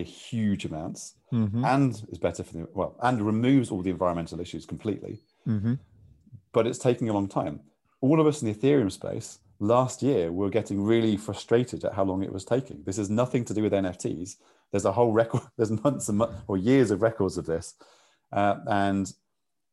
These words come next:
Speaker 1: what we, what we managed to get in November, December last year was the first part of the new version of Ethereum, Ethereum two,
Speaker 2: Mm-hmm.
Speaker 1: called the Beacon Chain, which is the first movement to a different way of doing things.
Speaker 2: Mm-hmm.
Speaker 1: And over the next year or two,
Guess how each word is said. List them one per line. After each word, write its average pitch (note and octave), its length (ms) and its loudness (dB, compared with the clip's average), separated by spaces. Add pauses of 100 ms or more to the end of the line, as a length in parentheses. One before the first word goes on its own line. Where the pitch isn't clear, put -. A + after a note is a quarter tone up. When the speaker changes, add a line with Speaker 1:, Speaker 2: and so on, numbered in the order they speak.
(280)
Speaker 1:
what A#2+ 140 2
we, A#2 100 0
what A#2+ 320 0
we A2 80 4
managed A#2 340 0
to - 80 -2
get G2+ 240 2
in G2+ 320 -2
November, G2 720 0 (100)
December A2 300 0
last F#2+ 280 0
year G2+ 200 2
was E2+ 180 -4
the G2 80 -4
first A2 480 2
part F#2 480 2
of F#2 200 -4
the G2 80 -2
new G#2 280 2
version F2+ 320 0
of E2+ 80 -4
Ethereum, F#2 400 0
Ethereum E2+ 480 -4
two, E2 240 -6 (340)
Speaker 2:
Mm-hmm. A#2 140 2
Speaker 1:
called G#2 140 0
the F#2 60 -14
Beacon F#2 320 -4
Chain, G2 320 -10 (520)
which G2+ 180 -6
is A2 60 -2
the A2 100 -4
first A#2 440 2
movement F2 540 -4
to F2+ 360 -4 (280)
a G#2+ 40 -4
different F#2+ 420 -4
way E2 160 -4
of D#2+ 100 -6
doing G2 220 0
things. - 300 -16 (340)
Speaker 2:
Mm-hmm. A2+ 200 0
Speaker 1:
And A2+ 120 0
over G2+ 100 2
the G#2+ 80 2
next C3 320 0
year G#2 200 2
or F#2 100 2
two, G2+ 320 -8